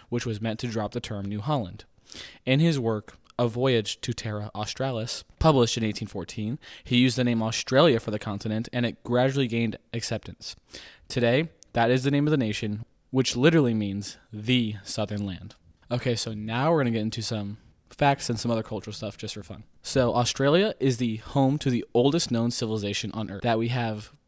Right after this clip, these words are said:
proven can place them here at this time, makings of a civilization. Because of course we just did Syria, which has dates that go back super, super far to early humans,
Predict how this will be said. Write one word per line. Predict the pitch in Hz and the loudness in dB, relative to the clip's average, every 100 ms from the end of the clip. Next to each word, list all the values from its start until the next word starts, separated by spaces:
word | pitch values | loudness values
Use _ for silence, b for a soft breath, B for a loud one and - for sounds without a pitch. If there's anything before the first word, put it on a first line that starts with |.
| - | -2
proven | 202 226 151 131 127 131 - - _ | 4 6 6 6 2 -2 -8 -20 _
can | - 170 147 135 | 0 2 4 2
place | - 135 135 | 2 4 2
them | 131 117 | 0 -2
here | 113 120 | -2 -2
at | 107 117 | -2 -4
this | 113 | -6
time, | - 110 101 101 _ _ _ | -6 -8 -8 -12 _ _ _
makings | 123 139 147 123 127 | 2 4 4 4 2
of | 110 | 2
a | |
civilization. | - 120 110 104 101 - | 0 -2 -4 -4 -4 -6
Because | 107 107 | -8 -10
of | |
course | - 147 156 | 0 2 2
we | 127 | 0
just | 123 - | -2 -4
did | 120 | -4
Syria, | - 117 120 120 | -4 -4 -2 -2
which | 110 | -4
has | 120 107 101 98 - b b b | -6 -8 -10 -12 -14 b b b
dates | - 135 139 | -2 -2 0
that | 127 | -4
go | 120 120 | -4 -4
back | 117 110 - | -4 -8 -10
super, | - 131 147 139 | -2 4 6 6
super | 131 127 120 | 4 2 2
far | - 120 117 | 2 2 2
to | 120 123 101 - | -2 -6 -8 -2
early | 127 123 123 117 98 | 2 4 2 -2 -6
humans, | - 113 117 147 180 196 | -8 -2 0 2 2 -2